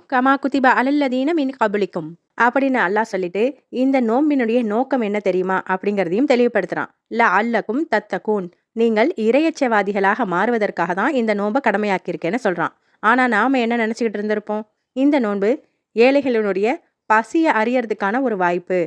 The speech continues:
அப்படின்னு பலரும் நினைச்சுக்கிட்டு இருக்காங்க. உண்மையில இரையச்சத்தை வளர்க்கறதுக்காக தான் இந்த நோன்பை அல்லாஹ் நமக்கு கடமையாக்கியிருக்கான். இவ்வளோ சிறப்பு வாய்ந்த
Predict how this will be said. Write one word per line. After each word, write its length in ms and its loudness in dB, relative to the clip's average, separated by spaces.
அப்படின்னு 460 2
பலரும் 480 2
நினைச்சுக்கிட்டு 520 -4
இருக்காங்க. 360 0
உண்மையில 540 0
இரையச்சத்தை 640 -2
வளர்க்கறதுக்காக 680 -2
தான் 200 0
இந்த 340 0
நோன்பை 380 0
அல்லாஹ் 260 0
நமக்கு 260 -4
கடமையாக்கியிருக்கான். 720 -2
இவ்வளோ 360 4
சிறப்பு 400 -2
வாய்ந்த 320 2